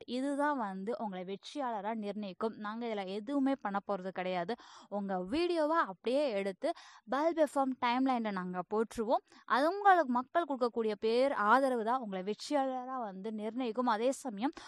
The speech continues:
உங்களை பார்த்து நிறைய பேர் கட்டாயமா வந்து துணிப்பைகள் உபயோகிக்க ஸ்டார்ட் பண்ணலாம். சின்ன முயற்சி பெரிய மாற்றத்தை கட்டாயமா கொண்டு வரும் அப்படின்றத நீங்களும் நம்புங்க, நாங்களும் நம்புறோம். இது பல்ப் எஃப் எம், கேட்டாலே பரவசம். நான் உங்கள் சிவப்பிரியா, தமிழ்நாட்டுல இருந்து. கட்டாயமா வெற்றி பெருசு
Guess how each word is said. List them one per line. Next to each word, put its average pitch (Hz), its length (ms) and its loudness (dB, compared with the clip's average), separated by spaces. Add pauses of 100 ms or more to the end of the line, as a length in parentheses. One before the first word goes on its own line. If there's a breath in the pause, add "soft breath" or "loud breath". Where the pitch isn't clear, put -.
(100)
உங்களை 240 340 4
பார்த்து 277 280 0
நிறைய 247 380 4
பேர் 233 200 2 (140)
கட்டாயமா 262 520 0
வந்து 208 360 0 (380 soft breath)
துணிப்பைகள் 370 560 2
உபயோகிக்க 233 520 0
ஸ்டார்ட் 254 440 0
பண்ணலாம். 240 540 2
சின்ன 359 360 0
முயற்சி 233 320 -2 (100)
பெரிய 311 320 2
மாற்றத்தை 262 400 0
கட்டாயமா 233 460 0
கொண்டு 226 240 0
வரும் 214 260 -2
அப்படின்றத 196 360 -2 (320 loud breath)
நீங்களும் 381 400 2
நம்புங்க, 262 640 6
நாங்களும் 190 480 -2
நம்புறோம். 190 320 -2 (100)
இது 190 240 -4
பல்ப் 262 220 4
எஃப் 269 160 0
எம், 254 280 2
கேட்டாலே 254 520 -4
பரவசம். 226 300 -2
நான் 311 160 0
உங்கள் 294 240 0
சிவப்பிரியா, 277 440 -2
தமிழ்நாட்டுல 240 600 0
இருந்து. 190 280 0 (560 loud breath)
கட்டாயமா 269 500 0
வெற்றி 247 320 -6
பெருசு 277 240 -8